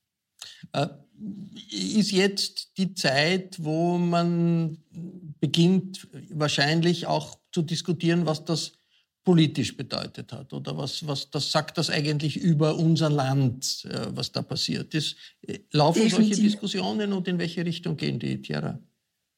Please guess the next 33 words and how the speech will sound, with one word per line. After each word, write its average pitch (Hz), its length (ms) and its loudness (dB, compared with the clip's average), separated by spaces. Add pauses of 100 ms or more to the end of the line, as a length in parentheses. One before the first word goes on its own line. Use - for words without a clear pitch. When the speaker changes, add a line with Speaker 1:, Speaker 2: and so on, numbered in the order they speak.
(360)
Speaker 2:
Ähm, 226 360 6
definitiv. 226 880 2
Ähm, 208 280 6
natürlich 208 640 2 (180)
wer-, 208 460 2
gl-, - 180 -2
ähm, 208 300 6
glaub 208 180 0
ich, 202 220 -4
werden 202 280 0
die 202 280 -4
Gesetze 208 420 0
hin-, 208 320 4
äh, 214 160 4
nachgefragt, 202 680 0 (120)
hintergefragt. 208 720 0 (640)
Ähm, 196 640 2
und 202 600 -4 (220)
ja, 208 300 2 (420)
ich 208 160 2
finde, 208 320 2
äh, 214 160 4
einfach 214 300 4
nur 214 100 6
mehr 202 160 8
Menschlichkeit 208 540 -4
in 202 100 2
die 190 80 0
Gesetze 208 420 -6
reinbringen, 196 540 -4
würde 196 120 -8
ich 202 120 -6
sagen. 208 460 -2